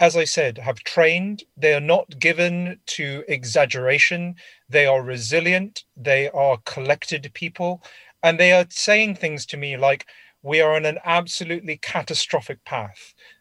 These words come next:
that we are seeing a system breaking in front of us."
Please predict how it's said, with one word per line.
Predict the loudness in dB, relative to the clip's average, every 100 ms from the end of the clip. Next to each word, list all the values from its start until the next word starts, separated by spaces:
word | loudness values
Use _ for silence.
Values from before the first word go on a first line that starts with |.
| _
that | 0 2
we | 2
are | 2
seeing | 0 -2 0
a | 0
system | 0 -2 -2 -2 -4 -6
breaking | 2 4 4 0 -6 -6
in | -10 -12
front | -2 -2 -2
of | -12
us." | -14 -12 -14